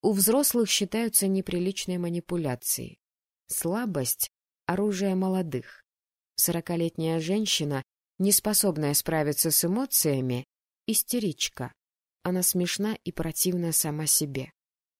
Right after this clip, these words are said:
"Во всяком случае, я не кричала", думает Таня, стоя по колено в снегу на засыпанном крыльце.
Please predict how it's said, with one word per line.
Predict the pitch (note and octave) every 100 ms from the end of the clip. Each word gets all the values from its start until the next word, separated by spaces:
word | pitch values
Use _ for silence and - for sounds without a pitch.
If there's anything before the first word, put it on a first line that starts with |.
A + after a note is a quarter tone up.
| _ _ _ _ _
"Во | - D#3+
всяком | - F3 - E3
случае, | - F#3+ A3 - D#3 D3+
я | D3 E3+
не | E3
кричала", | - E3 E3 - B2+ B2+ B2+ _ _ _ _ -
думает | D#3 E3+ D#3+ D#3+ _
Таня, | - A3+ G3+ C#3 - _ _
стоя | - - G3 F#3+
по | F#3
колено | F3+ F3+ F#3 F3+
в | E3+
снегу | - F3 E3+ F#3
на | G3+ E3
засыпанном | D#3+ - D#3+ D#3+ D#3 D3+
крыльце. | - D#3+ D3+ - C3 B2+